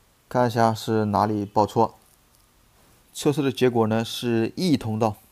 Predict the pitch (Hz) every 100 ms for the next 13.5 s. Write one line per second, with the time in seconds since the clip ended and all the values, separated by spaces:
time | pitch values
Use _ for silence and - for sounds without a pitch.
0 | _ _ _ _ _ _ - 156 147 104
1 | 98 90 101 - 101 98 _ _ _ _
2 | _ _ _ _ _ _ - 196 165 113
3 | 98 98 120 113 110 110 98 - _ -
4 | 143 113 104 120 123 120 120 110 123 175
5 | 143 135 110 107 92 90 90 92 _ _
6 | _ _ - 123 123 110 120 160 123 98
7 | 107 110 104 107 110 107 - _ _ _
8 | - 117 107 104 104 - 156 101 104 -
9 | - 107 139 131 131 131 _ - 120 95
10 | 95 104 - 98 120 147 - 110 101 92
11 | 85 92 92 _ _ _ _ _ _ _
12 | _ - 110 104 110 101 98 - 107 104
13 | 95 - 101 87 85